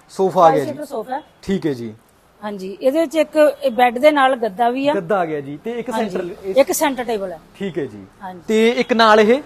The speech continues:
Speaker 2: ਇੱਕ ਕੂਲ-, ਅ, ਇਹ ਕੂਲਰ ਇੱਦਾਂ, ਜੇ ਅਗਰ ਸੋਫਾ
Speaker 1: ਅੱਛਾ
Speaker 2: ਨਹੀਂ
Speaker 1: ਜੀ।
Speaker 2: ਲੈਣਾ ਚਾਹੁੰਦਾ ਕੋਈ,
Speaker 1: ਅੱਛਾ।
Speaker 2: ਸੋਫੇ ਦੀ ਥਾਂ ਤੇ ਤੁਸੀਂ ਕੂਲਰ ਵੀ ਲੈ ਸਕਦੇ ਹੋ। ਮਤਲਬ
Speaker 1: ਹਾਂ,
Speaker 2: ਸੀਜ਼ਨ,
Speaker 1: ਗਰਮੀ ਦੇ ਸੀਜ਼ਨ ਹੈ
Speaker 2: ਸਮਰ
Speaker 1: ਜੀ।
Speaker 2: ਸੀਜ਼ਨ ਕਰਕੇ ਅਸੀਂ ਇਹ
Speaker 1: ਹਾਂ।
Speaker 2: ਆਫਰ ਕੀਤਾ ਨਾਲ।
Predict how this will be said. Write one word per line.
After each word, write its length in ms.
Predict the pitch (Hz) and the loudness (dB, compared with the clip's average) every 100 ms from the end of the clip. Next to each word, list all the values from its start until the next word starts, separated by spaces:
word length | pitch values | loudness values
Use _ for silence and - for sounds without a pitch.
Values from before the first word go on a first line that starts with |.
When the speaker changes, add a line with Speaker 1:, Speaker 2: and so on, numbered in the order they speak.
| 269 | -2
Speaker 2:
ਇੱਕ 180 | 269 | -2
ਕੂਲ-, 320 | 330 - 294 294 | -4 -6 -6 -6
ਅ, 380 | - 285 302 | 0 0 2
ਇਹ 140 | 320 359 | -2 -4
ਕੂਲਰ 340 | 311 285 302 | -4 0 2
ਇੱਦਾਂ, 580 | 349 302 277 - 302 330 | 2 2 -2 -2 -4 -4
ਜੇ 300 | 240 294 294 | -4 -6 -6
ਅਗਰ 160 | 294 311 | -8 -8
ਸੋਫਾ 160 | 285 | -8
Speaker 1:
ਅੱਛਾ 220 | 247 311 | -8 -6
Speaker 2:
ਨਹੀਂ 100 | 269 | -8
Speaker 1:
ਜੀ। 60 | 349 | -8
Speaker 2:
ਲੈਣਾ 160 | 294 254 | -8 -10
ਚਾਹੁੰਦਾ 280 | 247 240 | -10 -10
ਕੋਈ, 220 | 233 233 330 | -8 -8 -12
Speaker 1:
ਅੱਛਾ। 360 | - _ - | -16 _ -16
Speaker 2:
ਸੋਫੇ 300 | 254 262 320 | -8 -6 -6
ਦੀ 140 | 311 330 | -8 -10
ਥਾਂ 200 | 294 302 | -12 -12
ਤੇ 60 | |
ਤੁਸੀਂ 220 | 311 302 277 | -12 -16 -12
ਕੂਲਰ 300 | 277 262 277 | -8 -6 -6
ਵੀ 100 | 285 | -8
ਲੈ 160 | 226 | -10
ਸਕਦੇ 160 | 202 202 | -12 -16
ਹੋ। 60 | |
ਮਤਲਬ 840 | 233 233 233 233 - - 165 156 175 | -14 -10 -10 -12 -16 -20 -20 -14 -8
Speaker 1:
ਹਾਂ, 120 | 175 | -6
Speaker 2:
ਸੀਜ਼ਨ, 60 | 180 | -2
Speaker 1:
ਗਰਮੀ 300 | 196 190 208 | -2 -2 -4
ਦੇ 120 | 202 | -4
ਸੀਜ਼ਨ 220 | 202 180 | -6 -6
ਹੈ 40 | 277 | -4
Speaker 2:
ਸਮਰ 120 | 311 | -6
Speaker 1:
ਜੀ। 80 | 302 | -6
Speaker 2:
ਸੀਜ਼ਨ 260 | 294 285 | -10 -10
ਕਰਕੇ 300 | 277 277 277 | -10 -10 -10
ਅਸੀਂ 180 | 254 262 | -12 -8
ਇਹ 60 | 247 | -8
Speaker 1:
ਹਾਂ। 600 | 156 147 127 113 117 233 | -6 -8 -10 -12 -12 -16
Speaker 2:
ਆਫਰ 220 | - 247 | -16 -18
ਕੀਤਾ 260 | 233 240 | -16 -14
ਨਾਲ। 260 | 226 202 262 | -10 -10 -12